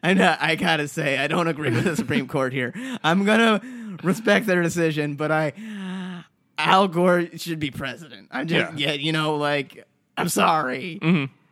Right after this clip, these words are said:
Speaker 1: Uh,
Speaker 2: Instead of just being the reason for climate change.
Speaker 1: Yeah.
Speaker 2: That's all he is now.
Speaker 1: Um, uh, so, you know, like, it is possible to say, like, "I think they should, uh, n-, I, I disagree with the ruling here, and I think they should appeal."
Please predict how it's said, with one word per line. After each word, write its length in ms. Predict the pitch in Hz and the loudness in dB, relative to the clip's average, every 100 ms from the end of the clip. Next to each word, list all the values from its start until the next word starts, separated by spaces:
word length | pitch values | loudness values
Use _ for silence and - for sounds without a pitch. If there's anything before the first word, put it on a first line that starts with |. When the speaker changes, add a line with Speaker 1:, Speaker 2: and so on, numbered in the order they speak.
| _ _ | _ _
Speaker 1:
Uh, 540 | 127 131 127 127 127 123 | -4 -2 -2 -2 -4 -4
Speaker 2:
Instead 280 | 127 143 143 | -2 0 0
of 80 | 131 | 0
just 180 | 135 | 0
being 180 | 127 127 | 0 0
the 80 | 113 | -2
reason 380 | 110 120 117 110 | 0 0 -2 -8
for 160 | - | -10
climate 320 | 107 90 82 80 | -8 -10 -10 -14
change. 280 | 80 76 - | -16 -16 -20
Speaker 1:
Yeah. 400 | 104 123 113 87 | -10 -8 -8 -8
Speaker 2:
That's 140 | 110 | -6
all 160 | 110 98 | -2 -2
he 80 | 87 | -4
is 160 | 69 | -6
now. 100 | 67 123 | -10 -6
Speaker 1:
Um, 600 | 127 123 123 123 123 - _ _ _ _ _ _ _ _ - - _ _ _ - | -4 -4 -6 -6 -10 -12 _ _ _ _ _ _ _ _ -20 -20 _ _ _ -2
uh, 640 | 139 135 139 135 135 151 | 2 2 2 0 -2 -6
so, 560 | - 190 180 175 170 57 | -6 -2 0 -2 -4 -12
you 220 | 78 233 | -12 -6
know, 140 | 196 139 | -2 -2
like, 340 | 147 170 156 | -2 -4 -4
it 80 | 220 | -6
is 220 | 285 240 | -6 -6
possible 540 | - 185 170 165 156 127 | -2 0 0 -4 -6 -6
to 80 | |
say, 280 | 123 135 127 | -4 -2 -2
like, 300 | 120 120 117 _ _ _ | -2 -4 -6 _ _ _
"I 320 | 127 123 123 113 | -6 -4 -4 -6
think 260 | - 202 - | -4 -4 -4
they 220 | 135 120 | -6 -6
should, 400 | - 131 127 123 - _ _ _ _ | -6 -6 -6 -10 -16 _ _ _ _
uh, 320 | 113 110 117 110 | -8 -6 -4 -6
n-, 180 | 117 117 | -8 -10
I, 520 | 120 117 113 104 113 | -12 -10 -8 -6 -8
I 40 | |
disagree 500 | 117 139 143 143 147 | -6 -6 -4 -2 0
with 200 | 131 123 | -2 -4
the 320 | 120 117 117 | -4 -6 -6
ruling 380 | 120 185 196 180 | -6 -4 -4 -4
here, 280 | 165 165 156 | -4 -4 -2
and 120 | 143 | -2
I 100 | 135 | -4
think 200 | 131 123 | -4 -6
they 120 | 120 117 | -6 -8
should 160 | 117 | -10
appeal." 480 | 113 156 131 117 | -10 -4 -4 -4